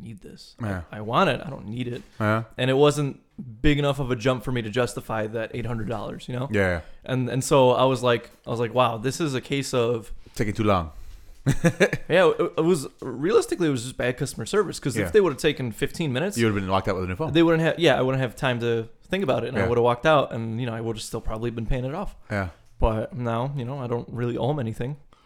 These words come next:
Speaker 2: Huh.
Speaker 1: So it's nice, you know?
Speaker 2: It is nice. But yeah, man. All right, so you, you, you ready to get this, this show crack-a-lackin', Gabe?
Speaker 1: Let's, uh, get it rolling like a, like an egg roll.
Speaker 2: Yeah, we actually gonna, we actually are gonna start off with the review. I know. That's
Speaker 1: Oh,
Speaker 2: not
Speaker 1: you wanna go bottom up?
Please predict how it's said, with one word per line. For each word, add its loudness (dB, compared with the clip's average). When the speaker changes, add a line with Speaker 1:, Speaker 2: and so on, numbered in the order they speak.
Speaker 2:
Huh. -2
Speaker 1:
So -10
it's -10
nice, -4
you -4
know? -8
Speaker 2:
It 2
is 2
nice. -8
But 6
yeah, 12
man. 4
All 10
right, 8
so 2
you, 2
you, 2
you 0
ready 4
to -4
get 0
this, -6
this -6
show -2
crack-a-lackin', -2
Gabe? -6
Speaker 1:
Let's, -8
uh, -4
get -4
it -4
rolling -2
like -6
a, -4
like -8
an -10
egg -8
roll. -14
Speaker 2:
Yeah, 4
we 6
actually 2
gonna, 0
we 2
actually 2
are 2
gonna -4
start -6
off -8
with -14
the -12
review. -12
I -12
know. -10
That's -14
Speaker 1:
Oh, 0
Speaker 2:
not 0
Speaker 1:
you -2
wanna -2
go -6
bottom -8
up? -14